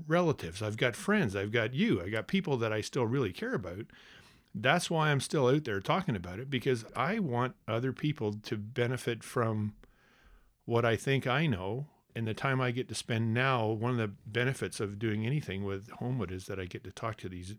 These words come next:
amazing scientists at the Research Institute.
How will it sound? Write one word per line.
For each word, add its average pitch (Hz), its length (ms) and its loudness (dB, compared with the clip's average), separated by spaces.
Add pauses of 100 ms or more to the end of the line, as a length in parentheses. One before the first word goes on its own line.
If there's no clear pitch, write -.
(220)
amazing 107 600 0
scientists 107 560 -6
at 92 80 -12
the 92 80 -12
Research 120 380 -6
Institute. 175 540 -6